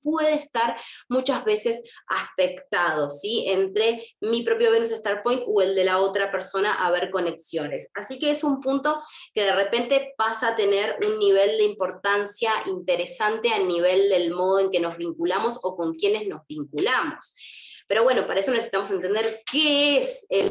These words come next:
Venus Star Point, de qué estamos hablando cuando hablamos de Venus Star Point. Así que bueno,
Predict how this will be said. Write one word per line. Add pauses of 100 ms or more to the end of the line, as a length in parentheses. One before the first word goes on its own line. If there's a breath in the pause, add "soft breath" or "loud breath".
Venus
Star (100)
Point,
de
qué
estamos
hablando
cuando
hablamos
de
Venus
Star
Point. (600 loud breath)
Así
que
bueno,